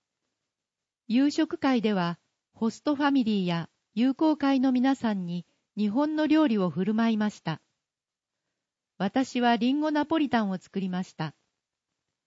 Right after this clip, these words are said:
現地の皆さんには、甘いリンゴとしょっぱいナポリタンは合わないと思ったけど、美味しかった、と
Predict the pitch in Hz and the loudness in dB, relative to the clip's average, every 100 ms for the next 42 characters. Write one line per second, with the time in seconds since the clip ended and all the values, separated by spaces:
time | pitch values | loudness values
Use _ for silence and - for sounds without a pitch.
0 | _ _ _ _ _ 226 302 349 247 240 | _ _ _ _ _ -4 -4 -4 -4 -2
1 | 220 220 254 254 220 202 185 175 - _ | 0 -2 -2 -2 -2 -2 -2 -4 -6 _
2 | _ - 180 226 285 277 262 269 262 262 | _ -6 -2 2 2 2 2 2 0 -2
3 | 277 277 240 - 302 262 233 254 254 226 | -2 -2 -4 -2 0 2 2 0 -2 0
4 | 214 196 185 175 190 285 285 262 - 190 | -2 0 -2 0 0 0 2 0 0 -2
5 | 226 - 233 208 175 170 175 _ _ _ | -2 -4 -4 -4 -4 -4 -8 _ _ _
6 | - 180 214 - 285 - - 180 - _ | -8 -4 -4 -4 -6 -6 -4 -6 -6 _
7 | _ _ _ _ _ 262 254 | _ _ _ _ _ -4 -4